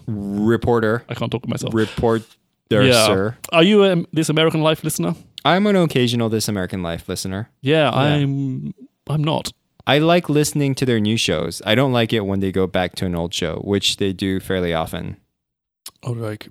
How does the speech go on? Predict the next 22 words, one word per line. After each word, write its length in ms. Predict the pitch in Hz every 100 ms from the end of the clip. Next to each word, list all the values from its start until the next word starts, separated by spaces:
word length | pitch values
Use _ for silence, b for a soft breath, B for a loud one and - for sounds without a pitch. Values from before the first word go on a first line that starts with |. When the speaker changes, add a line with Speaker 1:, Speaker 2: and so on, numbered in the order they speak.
| -
Speaker 2:
previously. 460 | 220 127 98 - -
Speaker 1:
Yeah. 340 | 95 - 104 - _ _ _ 135
Or 300 | 139 131 123
Speaker 2:
I 40 |
mean, 100 | 123
Speaker 1:
I 60 | 117
Speaker 2:
revisit. 480 | 147 143 135 113 - - _
Mm. 280 | 131 113 113 - _ 120
Speaker 1:
And 160 | 120
sometimes 560 | 139 139 147 131 123 107
they 220 | 117 113
do, 760 | 98 113 113 110 110 107 104 107
like, 360 | 95 101 101 -
a 80 | 101
show 720 | - 120 113 113 113 117 120 - -
that 200 | 104 90
has 320 | 107 101 95
bits 440 | 92 101 113 - -
of 140 | 131 139
an 100 | 143
old 180 | 151 151
show 340 | - 170 226